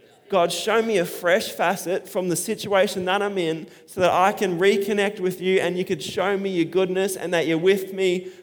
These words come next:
through it all." He does the journey with us, church, that we can go through this. It, we, we, we need more than a facade,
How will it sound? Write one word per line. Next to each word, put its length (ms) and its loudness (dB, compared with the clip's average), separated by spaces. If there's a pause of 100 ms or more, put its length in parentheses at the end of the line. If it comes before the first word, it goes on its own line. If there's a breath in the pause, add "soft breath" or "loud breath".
through 240 2
it 60 4
all." 500 2 (680 loud breath)
He 120 -2
does 300 2
the 100 0
journey 340 2
with 260 0
us, 300 -2
church, 500 -2 (400)
that 160 0
we 140 4
can 380 -2
go 200 2
through 300 0
this. 220 2
It, 160 -4
we, 160 0
we, 140 -6
we 160 -4
need 160 0
more 260 4
than 100 0
a 60 0
facade, 580 0